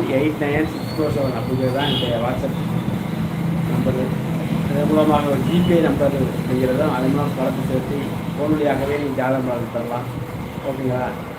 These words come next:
வீட்டுல இருந்தபடியே ஜாதக பலனை நீங்க பெறலாம் அப்படிங்கிறது தான் நம்பரு. வேற ஏதாவது கேள்விகள் இருந்தா கேளுங்க, நல்ல கேள்விகள் இருந்தா கேளுங்க, பதில் சொல்லிக்கிறேன்.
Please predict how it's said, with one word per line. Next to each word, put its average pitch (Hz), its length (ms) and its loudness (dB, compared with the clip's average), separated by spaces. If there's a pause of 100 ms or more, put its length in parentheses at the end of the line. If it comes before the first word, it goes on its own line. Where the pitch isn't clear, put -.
வீட்டுல 165 280 0
இருந்தபடியே 143 480 0
ஜாதக 135 300 2
பலனை 120 220 -2 (560)
நீங்க 131 180 0 (100)
பெறலாம் 120 400 -2
அப்படிங்கிறது 131 480 -2
தான் 139 160 -2
நம்பரு. 123 400 -4 (520)
வேற 156 200 6
ஏதாவது 175 240 6
கேள்விகள் 180 320 8
இருந்தா 151 300 2
கேளுங்க, 135 300 2 (220)
நல்ல 139 160 2 (140)
கேள்விகள் 135 320 4
இருந்தா 127 240 4 (320)
கேளுங்க, 131 280 2 (100)
பதில் 131 240 2
சொல்லிக்கிறேன். 117 380 -2